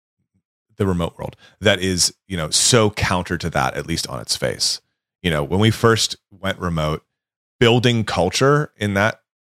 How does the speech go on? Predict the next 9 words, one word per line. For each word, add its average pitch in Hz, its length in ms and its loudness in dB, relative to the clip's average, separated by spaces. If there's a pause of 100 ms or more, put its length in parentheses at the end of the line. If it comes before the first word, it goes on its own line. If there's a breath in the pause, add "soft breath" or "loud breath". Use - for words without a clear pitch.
(200)
world 120 540 2
was 98 380 0 (100)
the 98 200 -4
equivalent 87 560 0
of, 82 140 -2
like, 76 320 0 (340)
Zoom 101 300 0
happy 123 360 2
hours 58 540 -2